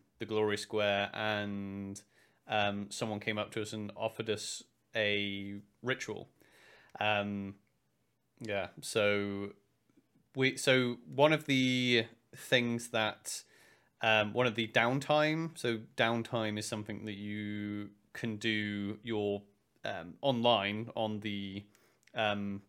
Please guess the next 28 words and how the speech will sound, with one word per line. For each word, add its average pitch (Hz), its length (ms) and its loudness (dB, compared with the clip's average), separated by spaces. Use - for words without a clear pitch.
Empire 107 300 0
website. 104 400 -2
You 104 100 -8
have 110 140 0
your 101 140 -4
character 175 340 8
sheet, 160 380 4
and 113 680 2
you 123 200 -4
can, 107 480 -2
you've 120 140 -10
got 123 160 0
your 110 140 -4
inventory, 139 520 6
you've 120 180 0
got 101 180 0
your 107 100 -4
experience 135 500 4
points, 120 380 -2
you've 113 100 -10
got, 110 200 0
this 117 140 -4
is 107 100 -10
where 107 120 4
you 104 140 -2
do 107 160 -2
all 104 180 -2
your 101 320 -2